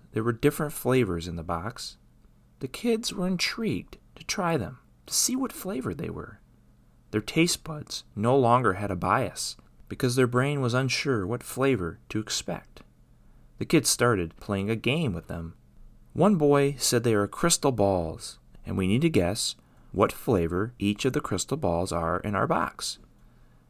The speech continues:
So they would take a guess and then eat one. They would shout out if their guess was correct or not after the flavor had burst into their taste buds. It was a lot of fun watching their reactions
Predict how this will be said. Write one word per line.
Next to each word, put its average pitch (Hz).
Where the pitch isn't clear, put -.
So 104
they 117
would 202
take -
a -
guess -
and 87
then 87
eat -
one. -
They 98
would 98
shout 120
out 113
if 92
their 101
guess 127
was 113
correct 127
or 85
not 82
after -
the -
flavor 98
had 87
burst -
into 92
their 90
taste -
buds. 82
It 151
was 160
a 160
lot 156
of 147
fun 85
watching 113
their 120
reactions 92